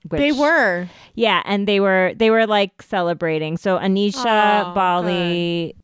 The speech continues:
Speaker 2: good.
Speaker 1: Vishal, and Brian were all at a restaurant together. And they
Speaker 2: Oh,
Speaker 1: were like,
Speaker 2: good.
Speaker 1: they all said several times, like, "This season is gonna get crazy. Like, there's gonna be some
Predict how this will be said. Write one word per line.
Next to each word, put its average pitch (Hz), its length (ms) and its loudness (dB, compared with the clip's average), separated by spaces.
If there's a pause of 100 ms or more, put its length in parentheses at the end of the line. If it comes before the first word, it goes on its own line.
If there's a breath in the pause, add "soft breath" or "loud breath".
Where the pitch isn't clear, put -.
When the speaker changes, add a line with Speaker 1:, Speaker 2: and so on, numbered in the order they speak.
(240)
Speaker 2:
good. 190 60 -2
Speaker 1:
Vishal, 175 580 2
and 180 160 2
Brian 160 480 -2
were 156 160 -6
all 151 320 -2
at 156 140 -4
a 151 60 -4
restaurant 151 520 -8
together. 143 800 -8
And - 140 -4
they 311 160 6
Speaker 2:
Oh, - 60 6
Speaker 1:
were 330 100 0
like, 330 320 4 (320)
Speaker 2:
good. 196 100 -6
Speaker 1:
they 247 160 4
all 247 440 4
said 175 580 0
several 180 340 -2
times, 170 420 -6
like, 151 220 -8
"This 180 160 -4
season 180 440 -4
is 165 120 -4
gonna 151 300 -8
get 143 180 -10
crazy. 123 800 -12
Like, 151 220 -8
there's 156 240 -6
gonna 151 300 -8
be 143 340 -8
some 147 420 -12